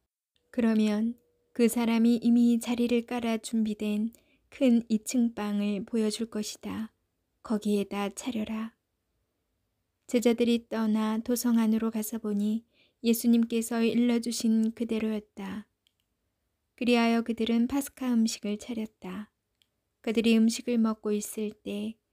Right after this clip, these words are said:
예수님께서 빵을 들고 찬미를 들으신 다음 그것을 떼어 제자들에게 주시며 말씀하셨다. "받아라. 이는 내 몸이다." 또 잔을 들어 감사를 드리신 다음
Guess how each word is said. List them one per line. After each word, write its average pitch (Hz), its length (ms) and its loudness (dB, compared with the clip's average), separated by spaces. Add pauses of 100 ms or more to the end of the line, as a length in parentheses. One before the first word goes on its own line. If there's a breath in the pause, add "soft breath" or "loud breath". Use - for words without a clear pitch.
(280)
예수님께서 226 800 2
빵을 226 380 0
들고 214 520 -2
찬미를 226 460 0
들으신 214 480 -4
다음 208 380 -6 (580)
그것을 220 640 0
떼어 208 400 0
제자들에게 220 720 0
주시며 208 500 -2
말씀하셨다. 208 1000 -6 (1000)
"받아라. 196 640 -8 (680)
이는 208 520 2
내 202 260 0
몸이다." 202 720 -4 (840)
또 247 180 2
잔을 226 340 2
들어 226 240 -2
감사를 226 560 0
드리신 220 420 -2
다음 208 440 -2